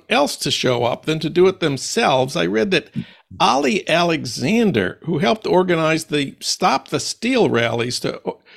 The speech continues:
try to overturn the twenty twenty presidential election, wrote to his supporters this week, quote, "Previously, I had said that if Trump was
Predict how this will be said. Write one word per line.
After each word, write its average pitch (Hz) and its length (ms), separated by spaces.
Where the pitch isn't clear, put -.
try 196 220
to 180 140
overturn 180 600
the 147 80
twenty 180 320
twenty 160 300
presidential 185 840
election, 107 560
wrote 185 420
to 220 100
his 175 200
supporters 214 580
this 120 240
week, 131 480
quote, - 360
"Previously, 175 1000
I 156 140
had 165 180
said 220 360
that 151 200
if 277 280
Trump 226 420
was 147 400